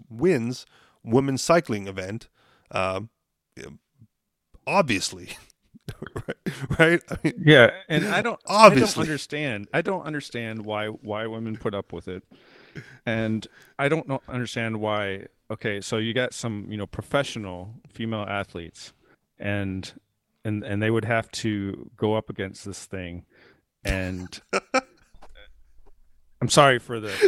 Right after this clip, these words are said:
Speaker 2: trans-, transphobia there.
Speaker 1: <laughs>
Speaker 2: I, but I, I,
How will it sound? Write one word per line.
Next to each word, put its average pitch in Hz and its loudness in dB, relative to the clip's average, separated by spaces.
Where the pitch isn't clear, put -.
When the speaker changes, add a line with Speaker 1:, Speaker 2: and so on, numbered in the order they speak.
Speaker 2:
trans-, - -12
transphobia 131 -2
there. 101 4
Speaker 1:
<laughs> - -2
Speaker 2:
I, 156 4
but 170 -4
I, 151 -4
I, 139 -18